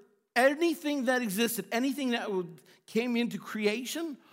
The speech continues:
was made by him. And on the negative side,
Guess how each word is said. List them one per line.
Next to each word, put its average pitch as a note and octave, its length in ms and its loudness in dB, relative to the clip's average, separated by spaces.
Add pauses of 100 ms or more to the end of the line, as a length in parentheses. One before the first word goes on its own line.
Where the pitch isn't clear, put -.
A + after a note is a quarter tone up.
(280)
was F#3+ 260 0
made G3+ 460 0
by G#3+ 240 0
him. F#3 520 -4 (1200)
And C#4 480 2 (680)
on A#3 140 2
the B3 60 4
negative B3+ 400 2
side, B3 280 2